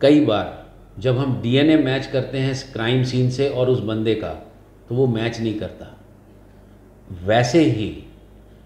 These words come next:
dual marker और quad marker एक अच्छा screening test है, एक हम मान के चलते हैं बच्चे में problem होगी,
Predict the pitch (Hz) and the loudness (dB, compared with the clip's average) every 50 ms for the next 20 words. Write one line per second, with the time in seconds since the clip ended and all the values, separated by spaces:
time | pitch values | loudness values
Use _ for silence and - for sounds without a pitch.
0 | - - - - - - 87 113 131 139 135 135 131 131 127 127 127 - 143 139 | -20 -20 -20 -20 -14 -8 -2 2 2 4 4 2 2 0 0 0 -2 -2 0 0
1 | 135 135 131 127 - - - - - - 120 120 120 113 117 113 107 104 104 - | 2 0 0 -2 -4 -12 -16 -12 -6 -2 0 2 2 2 0 -2 -2 -4 -6 -8
2 | - 95 95 - - - 139 143 - - - - - - - - - - - - | -10 -12 -12 -12 -10 -6 -6 -4 -6 -6 -10 -16 -20 -20 -20 -20 -20 -20 -20 -20
3 | - - - - - _ - - - - - - - - - - - - - - | -20 -20 -20 -20 -20 _ -20 -20 -20 -20 -20 -20 -20 -20 -16 -12 -12 -12 -10 -8
4 | - 147 147 127 - - - - 156 156 160 165 165 156 151 147 135 123 - - | -4 -4 -4 -4 -4 -8 -2 4 8 8 8 8 6 4 2 0 0 -2 -2 -4
5 | 127 139 143 - - - - - 131 131 127 - - - - - - - - - | -4 -6 -6 -6 -10 -14 -14 -10 -10 -10 -10 -10 -16 -20 -20 -20 -20 -20 -18 -10
6 | - 120 120 113 123 131 139 143 151 160 151 156 147 135 131 147 143 127 123 - | -8 -6 -4 -2 0 0 0 2 2 2 2 2 2 0 0 -2 -2 -2 -2 -4
7 | - - 131 131 131 123 123 113 104 101 110 113 107 98 90 82 80 82 | -4 -4 -4 -4 -4 -4 -4 -4 -4 -4 -4 -4 -4 -4 -6 -10 -12 -14